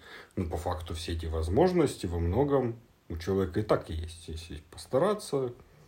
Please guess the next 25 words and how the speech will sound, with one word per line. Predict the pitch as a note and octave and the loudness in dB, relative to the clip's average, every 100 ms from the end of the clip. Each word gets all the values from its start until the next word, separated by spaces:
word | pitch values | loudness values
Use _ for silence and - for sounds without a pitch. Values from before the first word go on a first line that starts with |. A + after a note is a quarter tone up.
| _ | _
как-то | - E2 - E2+ | -10 -10 -10 -8
так | E2 D#2+ - | -6 -8 -10
сделать, | - F2 E2+ D2+ - | -14 -4 -2 -4 -6
напрячься, | E2+ E2 F#3+ G3 - D#2+ | -8 0 0 0 -6 -6
ты | F#2+ | -4
можешь | D#2+ G#2 G2 E2 D#2 | 0 0 0 -2 -4
сделать, | D#2+ G#2 E3 - | 0 0 0 -2
по | F#2 | -6
сути, | E2 E2+ D#2+ - | -6 -8 -10 -6
то, | G#2 | -4
что | - - F#2 - - - - - - - | -4 -2 -2 -4 -16 -20 -20 -20 -16 0
давал | F#2 F2+ G#2 F#2+ | 2 6 6 6
джин | E2+ F2+ A2+ D#3 D3+ - - _ | 2 4 6 4 2 -6 -20 _
в | E2+ | -6
желаниях | E2 E2 F2+ A#2+ G#2 - - - - | -2 0 2 4 2 0 -14 -12 -8
этим | E2 E2 | -4 -4
всем | D#2+ - E2+ | -4 -2 0
людям | E2+ E2+ D#2+ D2 | 0 0 -2 -4
в | |
его | D2+ D#2 F#2+ E3 | -6 -2 4 4
истории | - - A2+ G2+ F#2+ F2+ E2+ - - - - - _ _ _ | 4 0 4 4 4 -2 -8 -18 -20 -20 -20 -20 _ _ _
и | E2 D#2 E2 E2+ E2 E2 D#2+ D#2 | -4 -2 0 0 2 2 0 -2
в | D2+ | -4
истории | - - E2+ F2 E2 D#2+ - - - _ | -8 -4 -2 0 0 -2 -4 -14 -20 _
Тильды. | - E2 D#2 | -6 -4 -4